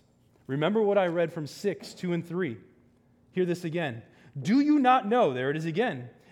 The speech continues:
"that the saints, those who are made holy in Christ, that the saints will judge the world? And if the world is to be judged by you,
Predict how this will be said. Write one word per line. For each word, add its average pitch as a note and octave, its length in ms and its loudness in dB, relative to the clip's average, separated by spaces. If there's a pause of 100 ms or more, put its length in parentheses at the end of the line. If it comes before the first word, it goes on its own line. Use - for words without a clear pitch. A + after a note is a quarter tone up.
(160)
"that F#3+ 340 2
the A3 100 0
saints, - 920 -6 (920)
those F3 380 0
who G#3+ 140 -2
are F3 60 0
made D#3 240 -4
holy F#3+ 540 -4 (320)
in C3 140 -14
Christ, - 720 -12 (3500)
that D#3+ 260 -2
the F3+ 100 -4
saints G#3+ 640 -6
will E3 160 -4
judge E3 640 -4 (160)
the C3+ 120 -4
world? C3+ 520 -6 (1200)
And F3+ 140 0
if F#3 140 -6
the F#3+ 100 0
world G3+ 420 2
is B3 120 -6
to G#3+ 60 -2
be F#3 120 -4
judged F#3 500 0
by D3 160 2
you, C#3 420 -6